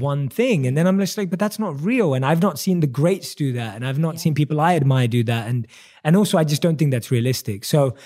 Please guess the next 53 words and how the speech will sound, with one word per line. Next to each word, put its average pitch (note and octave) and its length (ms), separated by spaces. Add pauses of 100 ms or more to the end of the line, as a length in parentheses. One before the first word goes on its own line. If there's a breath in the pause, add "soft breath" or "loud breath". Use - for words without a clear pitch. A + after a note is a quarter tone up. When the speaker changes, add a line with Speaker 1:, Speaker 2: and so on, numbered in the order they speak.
(260 loud breath)
Speaker 1:
but E3+ 120
I F3 140
feel G3+ 280
very E3 360
on C#3+ 260
purpose. B2 320
And C#3+ 100
that's E3+ 180
why F3+ 160
I C#3+ 60
call F3 220
the D#3 100
podcast C#3 380
On C3+ 160
Purpose, A#2+ 400
is C3+ 100
because C#3 420 (520 soft breath)
I D3+ 100
always F#3+ 380
wanna G#3 160
feel, D#3+ 280
am F3 180
I F3 200
on D3+ 240
purpose? C3 420
Like, C3 140
am D3+ 80
I D3+ 40
going E3+ 340
in E3 160
the D3+ 80
right C3+ 260
direction? B2 640
Speaker 2:
Yep. F3 260
Speaker 1:
You C3+ 160
know, D3 140
Speaker 2:
Yep. C#3+ 80
Speaker 1:
is, D3+ 240
you E3+ 100
know, D#3+ 100
and D3 140
that's F3 160
how F3+ 100
I D3 100
feel. C3 200
And B2+ 100 (160)
my C#3+ 120
life D3 200
is D3 100
very C3+ 180
on B2+ 180
purpose A#2+ 480
and A#2+ 220